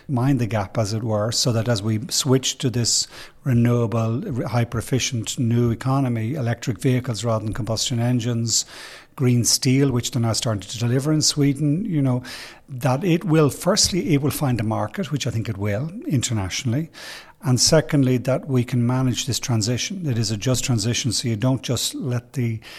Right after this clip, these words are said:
you know, that you keep the economy afloat as you change course. And, and I think that is doable, but it's, it's, it's, it's not easy. It, it is a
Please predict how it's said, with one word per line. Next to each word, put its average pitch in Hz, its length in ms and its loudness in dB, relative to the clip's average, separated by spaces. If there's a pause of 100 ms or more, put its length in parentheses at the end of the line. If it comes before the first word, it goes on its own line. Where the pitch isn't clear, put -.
(300)
you 277 240 -2
know, 113 220 2
that 123 280 -4
you - 60 -10
keep - 220 -2
the 123 80 -2
economy 131 480 2
afloat 131 640 2 (540)
as 117 200 4
you 117 100 2
change 110 360 0
course. 139 500 -4 (160)
And, 131 220 0
and 143 160 -2
I 127 80 -2
think 160 300 -4
that 139 160 0
is 110 160 0
doable, 107 500 2
but 110 160 0
it's, - 280 -4
it's, - 580 -4 (380)
it's, - 220 -10 (160)
it's - 200 -2
not 131 200 2
easy. 147 380 0 (100)
It, 196 520 -4
it 117 100 2
is 131 220 2
a 117 160 2